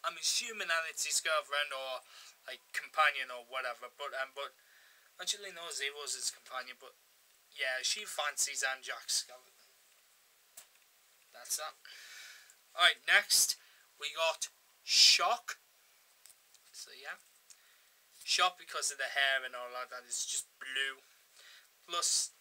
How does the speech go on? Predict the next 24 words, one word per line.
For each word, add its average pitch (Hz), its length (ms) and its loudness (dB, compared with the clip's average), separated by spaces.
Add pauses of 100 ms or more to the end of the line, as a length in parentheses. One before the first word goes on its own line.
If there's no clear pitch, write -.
(120)
they 151 80 -12
say 185 320 4
electricity 151 800 -4
is 127 160 -20
blue, 135 320 -14
but 135 240 -14
I 139 80 -14
don't, 123 320 -20 (640)
I 143 160 -4
don't, 131 160 -16 (240)
we 135 160 -20
can't 123 160 -12
see 139 320 -6
what 131 80 -18
colour 123 240 -16
it 120 160 -18
actually - 400 -12
is. - 160 -14 (720)
Next, - 480 8 (480)
we 131 160 -20
got 156 240 0 (400)
Barrel. 151 480 8 (800)
So, - 160 0
yeah. 147 320 -10